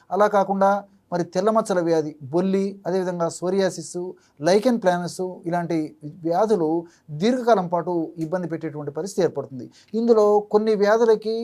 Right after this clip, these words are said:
వ్యాధి నిర్ధారణ పరీక్షల్లో స్పష్టంగా పలానా కారణం వల్ల ఈ సమస్య వస్తుందని తెలిసినప్పటికీ, చాలా రకాల వ్యాధులకి, ముఖ్యంగా దీర్ఘకాలికంగా ఇబ్బంది పెట్టేటువంటి వ్యాధులకి స్పష్టంగా ఇలాంటి,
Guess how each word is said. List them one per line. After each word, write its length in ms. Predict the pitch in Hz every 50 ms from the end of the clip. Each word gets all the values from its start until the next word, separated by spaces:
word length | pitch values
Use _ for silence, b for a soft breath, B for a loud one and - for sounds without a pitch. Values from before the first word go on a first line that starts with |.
| 220 - - 147
వ్యాధి 240 | 170 180 208 233 262 254
నిర్ధారణ 340 | 247 202 220 214 202 196 185 -
పరీక్షల్లో 420 | 185 185 180 - - 190 190 202 214 208 208
స్పష్టంగా 500 | - 185 175 175 - 220 220 214 220 220 214 190
పలానా 240 | 180 180 175 170 170 165
కారణం 280 | 165 175 190 208 208 208 202
వల్ల 160 | 196 202 208 202 196
ఈ 20 | 185 -
సమస్య 280 | 175 180 185 - 196 185 185
వస్తుందని 280 | 180 - 190 180 170 175
తెలిసినప్పటికీ, 560 | 165 160 - 175 170 160 165 165 165 196 208 208 202 b b b b _ - -
చాలా 240 | 165 170 190 214 233 226
రకాల 240 | 226 214 208 202 202 202 190 190
వ్యాధులకి, 440 | 190 190 196 202 190 196 220 226 220 190 175
ముఖ్యంగా 360 | 180 - 220 226 226 220 208 180 139 151
దీర్ఘకాలికంగా 640 | 196 233 240 233 233 226 214 208 190 202 202 202 196 185
ఇబ్బంది 240 | 160 185 180 180 175
పెట్టేటువంటి 480 | 180 170 175 170 165 170 165 160 160 147
వ్యాధులకి 440 | 160 175 214 247 226 208 - 170 160 165 170 b b b b b - -
స్పష్టంగా 600 | - 196 208 202 - - 247 233 226 220 220 220 220 226 208 - 185 196
ఇలాంటి, 300 | 208 226 220 226 202 190